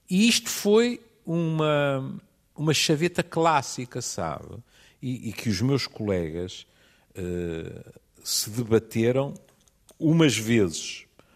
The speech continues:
com o Estado, outras vezes com empresas, que é assim, o Estado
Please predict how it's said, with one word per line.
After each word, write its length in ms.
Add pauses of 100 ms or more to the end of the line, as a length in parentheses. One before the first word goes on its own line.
(200)
com 180
o 40
Estado, 720 (420)
outras 440
vezes 400
com 160
empresas, 640
que 100
é 80
assim, 380 (760)
o 80
Estado 720